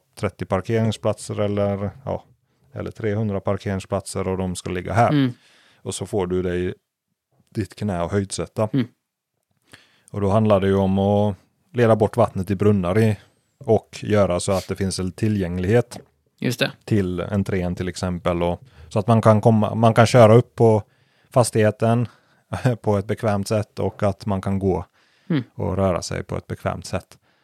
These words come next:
Speaker 1: Så det är väl det höjdsättning är. Och då är väl hu-, huvudsyftet, eh, tänk-, jag hittade ett bra citat från, eh, avdelningschef för Malmö vattenledning och kloakverkschefen. Oj. Nittonhundratjugosju sa han så här,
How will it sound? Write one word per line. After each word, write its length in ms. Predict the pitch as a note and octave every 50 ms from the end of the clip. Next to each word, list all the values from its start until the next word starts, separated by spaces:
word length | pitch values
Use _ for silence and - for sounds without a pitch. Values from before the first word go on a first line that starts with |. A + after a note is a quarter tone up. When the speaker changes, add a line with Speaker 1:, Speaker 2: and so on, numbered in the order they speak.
| _ _ _ _
Speaker 1:
Så 100 | - G2+
det 120 | G2 G2+
är 60 | G2+ G2
väl 140 | G2+ G2+
det 140 | G2+ G2+ F#2
höjdsättning 520 | F#2 G#2 G#2 G2 - F#2+ E2+ - F#2+ G2 G#2
är. 120 | G2+ F2 - _ - - - - -
Och 200 | - - A2+ A2
då 100 | A2 A#2+
är 140 | B2 A#2+ A2
väl 200 | A2 G#2+ A2 A2
hu-, 520 | G2+ - - F#2+ G#2+ A#2+ B2 A#2+ A2+ -
huvudsyftet, 920 | G2 A2+ B2 A#2 G2+ F2+ - - G#2 F#2+ - - B2 B2 B2+ - _ -
eh, 400 | B2+ A#2 A2+ A2+ A2+ A2 A2 G#2 F#2+ - _ _ _ _ _ _ -
tänk-, 240 | - G#2+ G#2 G2 G#2 G#2
jag 80 | G#2
hittade 240 | G2+ G#2+ - - G2
ett 60 | F#2
bra 180 | G2+ G#2+ G#2 F#2+
citat 580 | - G2+ F2+ - - G#2 A2+ B2 - - - - _ _ _ _ _ _ _ _ _ - - _ _ _
från, 400 | - - G2+ F#2+ F#2+ F#2 F#2 F#2
eh, 220 | F#2 F#2 F2+ F2+ F#2+ - - _ _ _ _ _ _ _ _ -
avdelningschef 1080 | - - G2+ G2+ G#2 G2+ G2 G2 F#2+ F#2 F2+ F2+ F#2 F#2 F2+ - - - F#2 F2+ F2
för 260 | - - - - F#2
Malmö 680 | F2+ F#2 F#2 G2 G2 G2 G2+ G2 F#2 F2+ F2 F2 F2+ F#2 - - -
vattenledning 800 | - G2 G#2 G2+ - _ - F#2+ F2+ F2 F2 F2 F2 F2+ F2+ F2+
och 180 | - - -
kloakverkschefen. 1700 | - - G2+ G2 G2 G2+ G2 - - - - - G#2 F#2+ F2+ F2+ F2+ F#2 - - - - - - - G2 F#2+ - - - - G2 F#2 - - A2
Oj. 200 | G2+ F#2 F2+ _ _ _ _ _ _ _ _
Nittonhundratjugosju 1000 | - A2 G2 - - G2+ F#2+ G#2 G2+ F#2+ F#2 F2+ - - F#2+ - - D3+ C#3+ B2
sa 180 | G#2 - G2+ F#2
han 160 | F2+ F2+ F#2
så 80 | F#2+ G2+
här, 240 | G#2+ A2 F#2+ E2